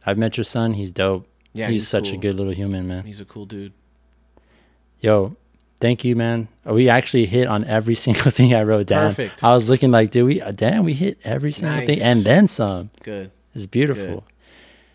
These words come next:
Speaker 2: Yeah, man. I like to
Speaker 1: Professor
Speaker 2: connect.
Speaker 1: Rob, nice. <laughs>
Speaker 2: I like to connect with my peoples, you know what I'm saying?
Speaker 1: Yes,
Speaker 2: Thanks for
Speaker 1: sir.
Speaker 2: having me. This is beautiful, beautiful, beautiful place.
Speaker 1: Yo, good luck with everything. Remind the people where they can find you, what you got going on.
Speaker 2: Yep.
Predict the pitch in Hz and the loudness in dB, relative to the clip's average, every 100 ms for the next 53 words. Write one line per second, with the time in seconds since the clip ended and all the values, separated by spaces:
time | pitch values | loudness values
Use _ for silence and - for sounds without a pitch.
0 | _ - 127 135 117 110 107 107 107 _ | _ -8 -6 -4 -6 -8 -10 -12 -16 _
1 | _ _ - 135 165 123 165 117 98 147 | _ _ -6 -2 2 2 2 2 2 -2
2 | 104 104 - 104 104 - - _ - - | -6 -8 -10 -12 -12 -16 -20 _ -4 -2
3 | - 123 135 127 147 - 139 135 143 131 | -4 -2 -2 -2 -4 -4 -4 -6 -8 -10
4 | 127 143 131 123 110 117 127 127 - 127 | -8 -6 -6 -8 -10 -8 -8 -8 -8 -8
5 | 127 123 127 - 123 127 123 127 127 123 | -8 -4 -4 -2 0 0 -2 -4 -6 -8
6 | 120 _ _ _ _ - 113 110 120 101 | -10 _ _ _ _ -18 -16 -10 -8 -8
7 | - 95 - 110 110 104 104 98 _ 104 | -12 -18 -16 -12 -12 -12 -16 -16 _ -14
8 | 101 98 - 110 107 - 113 107 117 120 | -14 -16 -14 -10 -10 -2 2 2 4 2
9 | 127 131 131 123 123 127 123 123 123 - | 2 0 4 4 2 0 2 2 0 0
10 | 113 127 131 139 120 139 - 123 120 131 | 2 4 6 4 2 -2 2 4 6 6
11 | - 135 - 127 127 120 123 117 - 120 | 2 -2 0 2 2 2 0 -2 -2 -2
12 | 117 117 117 117 117 117 117 117 110 127 | -2 0 0 2 2 2 2 0 -2 -2
13 | 156 - | -2 -4